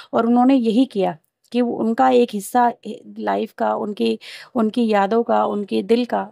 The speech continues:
आपसे जुड़ा रह गया। वो चाह के भी आपसे पूरी तरह से डिटैच नहीं हो पाए, और वही हिस्सा उनको आपसे फिर से जोड़ने पे उनको मजबूर कर गया है। ये एनर्जी गाइस यहाँ पे है, यानी कि कहीं न कहीं दोनों एक दूसरे के साथ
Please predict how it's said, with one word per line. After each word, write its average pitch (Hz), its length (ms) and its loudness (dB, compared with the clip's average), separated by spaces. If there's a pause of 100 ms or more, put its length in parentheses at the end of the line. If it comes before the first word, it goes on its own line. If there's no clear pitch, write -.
(100)
आपसे 220 260 0
जुड़ा 214 280 2
रह 196 180 0
गया। 180 280 -6 (380)
वो 262 300 0 (100)
चाह 208 260 -2
के 277 120 4
भी 277 100 6
आपसे 247 260 0
पूरी 247 200 2
तरह 240 180 0
से 240 100 -4
डिटैच 214 400 0
नहीं 220 260 -2
हो 208 100 -4
पाए, 196 200 -6
और 233 180 -2
वही 226 340 4
हिस्सा 240 280 0
उनको 233 260 0
आपसे 233 440 0
फिर 233 180 0
से 233 140 -2
जोड़ने 202 340 -2
पे 226 120 -4
उनको 226 240 -6
मजबूर 196 320 -6
कर 190 180 -4
गया 190 180 -8
है। 214 180 -10 (460)
ये 233 80 2
एनर्जी 226 260 -2
गाइस 214 260 -4
यहाँ 202 140 -2
पे 196 100 -6
है, 190 180 -4
यानी 214 220 0
कि 254 100 -2
कहीं 233 240 2
न 240 100 4
कहीं 226 160 -2
दोनों 226 280 2
एक 233 60 0
दूसरे 214 220 -2
के 214 80 -2
साथ 208 220 0